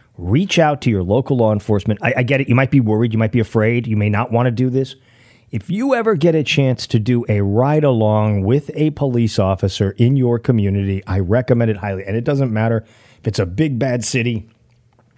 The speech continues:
or if it's a, a small town or a mid-sized town.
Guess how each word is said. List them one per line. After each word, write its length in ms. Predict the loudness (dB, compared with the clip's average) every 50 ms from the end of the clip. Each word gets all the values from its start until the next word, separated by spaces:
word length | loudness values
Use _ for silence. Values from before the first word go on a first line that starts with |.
| _ _ 0
or 160 | 2 2 4 4
if 180 | 2 2 2
it's 180 | 0 0 2 2
a, 240 | 2 2 2 0 -4 -12 -20 -20 -18 -4 -4
a 100 | -2 -2
small 360 | -2 -2 -2 0 0 -2 -2
town 400 | 0 0 0 2 2 2 2 2
or 80 | 0
a 60 | 0 2
mid-sized 460 | 0 0 0 -2 -2 -2 -2 -2 -2
town. 220 | -2 -4 -4 -4